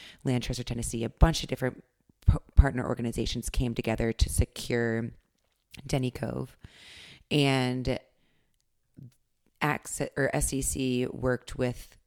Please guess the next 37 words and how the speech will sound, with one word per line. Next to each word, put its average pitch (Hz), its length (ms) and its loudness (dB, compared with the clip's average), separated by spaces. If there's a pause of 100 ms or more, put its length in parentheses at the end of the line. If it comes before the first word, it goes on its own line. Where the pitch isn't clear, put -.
(120)
the 131 80 -4
state - 260 0
parks - 320 4
to - 240 -2 (180)
build 120 340 4
access 120 520 -2
to 143 280 0
the 123 100 -2
climbing 110 460 -4
area. 107 580 -4 (760)
And 175 80 -2
people 220 220 2
had 214 160 0
climbed 151 340 -2
there 185 180 -4
before 180 460 0
and 151 220 -4
began 139 320 -2
developing 127 560 -2
the 123 80 -4
routes 120 380 -4
there. 156 360 -4 (360)
But 160 120 2
now 156 180 -2
that 151 120 0
it's - 160 -6
open 139 200 -4
to - 60 -6
the - 100 -6
public, 175 380 0
it's - 160 -8
almost 127 260 -4
like 123 120 -6
it's - 160 -10
this 120 160 -10
new 123 480 -4
resource. 120 840 -6